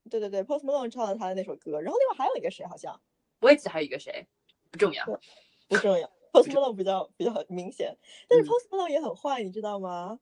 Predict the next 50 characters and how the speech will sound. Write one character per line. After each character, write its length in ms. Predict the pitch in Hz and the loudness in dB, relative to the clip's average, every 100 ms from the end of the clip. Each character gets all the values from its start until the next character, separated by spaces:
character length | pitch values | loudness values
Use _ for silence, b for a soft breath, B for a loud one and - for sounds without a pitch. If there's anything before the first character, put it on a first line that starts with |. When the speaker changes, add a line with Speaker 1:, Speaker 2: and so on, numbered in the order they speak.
| _ | _
Speaker 2:
怎 100 | 185 | -6
么 80 | 165 | -2
了？ 300 | 156 156 175 _ _ _ _ _ | 0 -2 -6 _ _ _ _ _
Speaker 1:
他 120 | 359 | -6
出 120 | 381 392 | -2 0
来 200 | 262 269 | 0 -2
唱 260 | 320 254 | -4 -4
Rockstar， 600 | 240 262 - 240 214 - - _ _ _ _ | -4 -6 -4 -4 -4 -6 -14 _ _ _ _
Speaker 2:
嗯。 100 | - | -4
Speaker 1:
唱 80 | 196 | -2
完 160 | 254 220 | -2 -4
之 140 | 233 | -6
后， 260 | 262 254 196 | -4 -4 -4
他 140 | 302 | -6
没 140 | 240 254 | -4 -4
有 100 | 190 | -4
纪 160 | 269 | -8
念 220 | 262 214 | -8 -6
一 20 | 214 | -6
下 240 | 240 - | -6 -6
他 140 | 269 | -4
的 100 | 240 | -6
英 160 | 202 311 | -6 -4
国 160 | 247 175 | -2 -2
人 100 | 180 | -4
朋 200 | 220 151 | -8 -8
友 160 | 165 - | -8 -6
Twenty 260 | 269 262 | -4 -4
One 260 | 254 233 233 | -2 -4 -2
Savage。 480 | - 226 185 - - | 0 0 0 0 8
Speaker 2:
哦， 300 | 277 311 311 | 10 10 6
对， 160 | 311 | 2
可 80 | 247 | -4
是 100 | 262 | -8
Twenty 220 | 285 349 | -8 -6
One 100 | 330 | -6
Savage 300 | 330 302 262 | -6 -10 -12
现 120 | 233 247 | -16 -14
在 200 | 220 190 | -14 -14
就 120 | 226 | -12
是 140 | 208 | -12
literally 420 | 262 277 220 185 | -8 -4 -2 -2
被 140 | 170 208 | -4 -4
禁 180 | 294 233 | -4 -8
锢 80 | |
在 140 | 226 196 | -6 -6
监 240 | 202 202 | -6 -6
狱 60 | 185 | -4
当 180 | 160 185 | -4 -4
中。 160 | - | -6